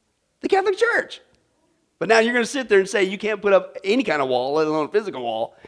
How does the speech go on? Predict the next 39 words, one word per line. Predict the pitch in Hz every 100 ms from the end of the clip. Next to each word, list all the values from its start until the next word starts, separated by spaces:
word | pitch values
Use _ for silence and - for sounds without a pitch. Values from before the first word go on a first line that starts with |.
| _
and | - 135
somehow | 165 151
it's | 131 156
not |
being | 143 127
a |
Christian. | - 175 127
Then | 135
why'd | 160 170
you | 156
do | 160
that? | 156 151 - _ _ _ _ _ _ _ _ _ - -
Number | 233 233
two, | 202 330 285 226
last | 233 269
time | 277 254
I |
checked, | 208 - 277 233
did | 220 254
you |
guys | 311 277 233
know | 240 247
that | 226
the | 139
Vatican | 180 208 196
City | 156 - 190 214 - _ _ _ _
has | - 165 139
these | 160 185
things | 196 190 180
going | - 185
around | 175 175
it? | 190 175
Those | 254
are | 254
walls. | 175 170 190 120 90 - - - - _ - - - - - - - - - - - - - - - - - - - - - _ _ _ - 101
Walls | 113 175 226 202 143 98 95 - - _ _ - -
surrounding | - 135 151 190 196 185
Vatican | 143 147 170 196
City, | - 143 110 135